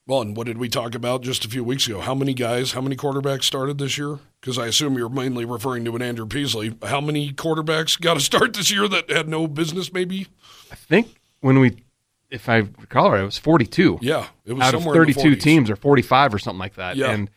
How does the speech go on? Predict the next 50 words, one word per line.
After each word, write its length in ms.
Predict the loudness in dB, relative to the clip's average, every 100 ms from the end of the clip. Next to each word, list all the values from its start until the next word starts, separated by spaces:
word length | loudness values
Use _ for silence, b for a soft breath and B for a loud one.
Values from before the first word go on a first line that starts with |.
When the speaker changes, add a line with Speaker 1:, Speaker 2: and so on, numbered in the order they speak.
| _ _
Speaker 2:
you 240 | 0 2 2 -4 0
think 160 | 0
about 220 | 2 -2
those, 160 | -2 -4
like, 240 | -4 -8 _ _ _
how 220 | _ _ -10
in 80 |
the 60 | -10
hell 220 | -6 -4
could 180 | -4 -4
there 120 | 0
be, 140 | 2 0
if 100 | -2
there's 160 | -6
thirty-two 460 | 2 4 4 0 -4
teams, 640 | -4 -4 -6 -8 -12 -14 -20 _ _ _ _ _ _ _ _ _
forty-five 540 | 0 0 0 2 2 2
different 260 | 0 0
quarterbacks? 640 | 2 2 4 2 0 _ _ _ _
How 200 | -10 0
are 120 | 2 4
there 160 | 4
even 220 | 4 4
that 140 | 4 4
many 240 | 6 4
quarterbacks 560 | 4 6 6 6 2 0
that 140 | 0
are, 200 | 2 0 -2 _ _ _ _ _ _
but 280 | 2 2 2 _ _
one 420 | -8 2 4 6 6
ding 500 | 6 6 4 2 -2 _ _ _ _ _
here 260 | -2 2 4
and 120 | 4
there? 420 | 4 4 2 0 -4 _ _ _ _ _
Speaker 1:
How 120 | -4
many 180 | -2 0
Sundays 380 | 0 0 -2 -2
were 100 | -2
you 80 | 0
watching 320 | 0 -2 -4
games 220 | -4 -6
and 60 | -8
you're 80 | -10
like, 120 | -8
"Who 80 | -8
the 80 | -8
hell 160 | -8
is 80 | -8
that 160 | -10 -12
guy? 240 | -16 -18